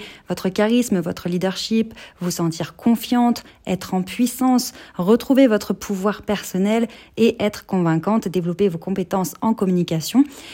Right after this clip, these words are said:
eh bien vous êtes au bon endroit, donc pensez bien à vous abonner. Alors, ce secret, eh bien, je vous le partage parce qu'il est, on en parle peu,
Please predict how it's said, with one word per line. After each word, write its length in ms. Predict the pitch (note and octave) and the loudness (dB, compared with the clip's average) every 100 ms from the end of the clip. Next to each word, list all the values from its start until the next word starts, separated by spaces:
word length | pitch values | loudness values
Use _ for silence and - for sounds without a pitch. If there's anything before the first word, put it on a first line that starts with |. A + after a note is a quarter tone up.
| - | -4
eh 60 | G3 | 6
bien 140 | C#4+ | 8
vous 120 | C4 | 8
êtes 140 | B3 A#3 | 6 4
au 40 | |
bon 160 | G3 A3 | 4 4
endroit, 380 | F#3 F3 G3+ G#3+ | 4 4 4 4
donc 200 | G3+ G#3 | 0 0
pensez 260 | F3+ F3 | -2 -4
bien 260 | D#3+ G#3 A#3 - - | 0 0 0 -4 0
à 100 | A3 | 0
vous 300 | G3+ F3 F3 | 0 0 2
abonner. 400 | G#3+ F3+ D#3+ - - - - - - - | 4 4 0 -4 -12 -20 -20 -20 -20 -4
Alors, 320 | - C#4 C#4+ D4+ _ - | 4 4 4 -2 _ -12
ce 240 | G#3+ D#4+ | -2 0
secret, 500 | D4+ C#4+ - D#4 D#4+ B3 | 2 2 2 2 4 4
eh 40 | |
bien, 260 | G#3 A3 - - | 4 0 -2 -4
je 80 | G#3+ | 0
vous 80 | A#3 | 2
le 40 | |
partage 400 | A#3+ - B3+ B3 | 0 0 0 0
parce 200 | G3 - | -2 -2
qu'il 240 | A3 G3+ | 0 2
est, 160 | G3 F#3+ F#3 F#3 - - - | 2 2 2 -2 -6 -8 4
on 80 | C4+ | 6
en 100 | D#4 | 8
parle 220 | B3+ G#3+ | 4 2
peu, 260 | - F#3 | 2 2